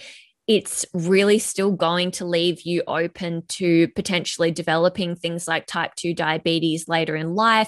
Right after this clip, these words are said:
if that insulin resistance is not corrected.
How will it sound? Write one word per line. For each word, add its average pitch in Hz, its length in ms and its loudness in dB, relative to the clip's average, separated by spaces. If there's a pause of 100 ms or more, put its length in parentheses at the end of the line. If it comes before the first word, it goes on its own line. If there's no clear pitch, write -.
if - 140 -8
that - 200 -4
insulin 165 300 -8
resistance 165 640 -6
is 165 160 0
not 165 360 2
corrected. 143 720 0